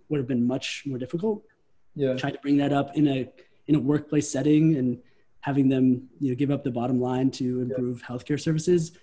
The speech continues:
Speaker 1: is not something that was going to take place if it wasn't for undergraduates and graduates bringing these things up in a university space first and saying, "This is how I want the career, you know, the place I work in to be knowledgeable of these facts." And there's so many examples of this sort of thing. There are so many benefits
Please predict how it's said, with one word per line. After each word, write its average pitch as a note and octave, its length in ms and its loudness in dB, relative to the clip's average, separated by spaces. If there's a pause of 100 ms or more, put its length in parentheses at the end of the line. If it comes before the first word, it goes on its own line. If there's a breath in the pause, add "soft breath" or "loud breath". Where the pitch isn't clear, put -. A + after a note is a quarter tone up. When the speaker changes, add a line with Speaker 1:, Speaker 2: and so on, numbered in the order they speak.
(160 soft breath)
Speaker 1:
is B2 140 -6
not C3 200 -2
something C3 380 -2
that B2 180 -6
was B2+ 140 -6
going B2+ 180 -4
to B2 60 -6
take A#2+ 180 -10
place D3+ 260 -4
if C#3 100 -6
it B2 80 -2
wasn't B2 260 -4
for B2 320 -6 (360 soft breath)
undergraduates C#3 640 -2
and C3 100 -2
graduates B2 520 -4
bringing E3 320 8
these D#3 180 6
things D#3 180 2
up C#3+ 160 0
in C3 100 0
a A#2+ 300 -4
university D3+ 440 2
space B2+ 280 -6
first D#3+ 300 0
and C3 80 -4
saying, B2+ 220 -4
"This C#3+ 160 -4
is B2+ 100 -6
how A#2 340 -10 (500)
I C3+ 100 -2
want C3 260 0 (180)
the - 80 -4
career, C3 420 -4
you A#2+ 120 -2
know, A#2 80 -2
the A#2 60 -6
place B2 280 -6
I A#2+ 100 -8
work B2 320 -6
in A2 160 -8
to B2 100 -12
be A2+ 360 -8
knowledgeable D3 480 0
of A#2 60 -4
these A#2+ 140 -4
facts." - 340 -14
And B2+ 80 -6
there's B2 140 -8
so G3+ 140 4
many F3+ 180 10
examples C3+ 380 0
of B2 80 -4
this B2 120 -6
sort A#2+ 160 -6
of A#2 60 -10
thing. B2 260 -4
There B2 160 -6
are B2+ 80 -4
so C#3 140 -6
many B2 160 -2
benefits B2 600 -6